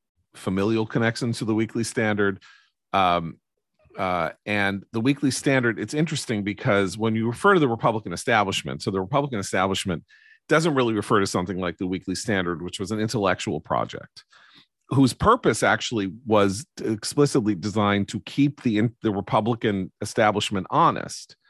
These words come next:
and to make sure that it didn't corrupt itself. Um, and this was something that has been a pro-, was a project of yours, an intellectual project of yours from a very young age. I mean, you wrote a book about,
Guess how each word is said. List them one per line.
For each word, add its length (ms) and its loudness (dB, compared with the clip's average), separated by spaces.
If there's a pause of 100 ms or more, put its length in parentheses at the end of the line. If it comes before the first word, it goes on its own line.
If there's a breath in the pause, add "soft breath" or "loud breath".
(720 soft breath)
and 160 2
to 160 2
make 280 0
sure 220 2
that 140 2
it 120 -2
didn't 260 -2
corrupt 420 0
itself. 600 -6 (600 soft breath)
Um, 400 2
and 160 4
this 180 0
was 100 -2
something 400 2
that 140 2
has 220 -4
been 120 -4
a 60 -4
pro-, 340 0
was 200 0
a 60 -4
project 560 0
of 100 -2
yours, 280 4
an 100 0
intellectual 480 -2
project 400 -4
of 100 -12
yours 280 2
from 120 0
a 60 2
very 340 6
young 280 0
age. 520 0
I 60 -6
mean, 140 -2
you 100 -2
wrote 160 2
a 60 0
book 280 -2
about, 240 2